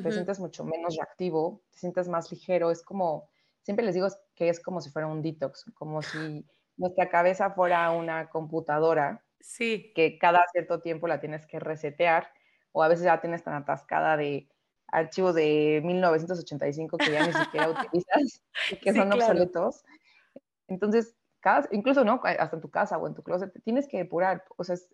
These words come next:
Speaker 1: es sano depurar para que des espacio a nuevas cosas. Entonces,
Speaker 2: Total.
Speaker 1: la cabeza humana hace eso, hacemos eso. Guardamos tantas cosas que claramente ya no hay espacio para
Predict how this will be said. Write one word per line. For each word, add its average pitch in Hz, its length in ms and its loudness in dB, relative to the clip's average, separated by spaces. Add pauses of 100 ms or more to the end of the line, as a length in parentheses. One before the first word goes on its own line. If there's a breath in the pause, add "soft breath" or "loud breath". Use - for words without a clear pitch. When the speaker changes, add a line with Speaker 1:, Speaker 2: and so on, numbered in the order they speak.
Speaker 1:
es 180 280 -10
sano 208 260 -4
depurar 156 380 -2
para 170 200 -6
que 160 100 -8
des 160 160 -2
espacio 165 540 -6
a - 20 -12
nuevas 156 380 -8
cosas. - 540 -14 (480)
Entonces, 196 460 -4
Speaker 2:
Total. 202 240 -14
Speaker 1:
la 175 220 -2
cabeza 185 460 2
humana 175 380 -4
hace 156 280 -8
eso, - 280 -12
hacemos 190 680 -6
eso. - 360 -10 (640)
Guardamos 170 540 0
tantas 175 360 -2
cosas 160 340 -6
que 147 340 -10
claramente 175 540 0
ya 160 100 -2
no 165 100 0
hay 160 120 0
espacio 156 420 -6
para 143 360 -8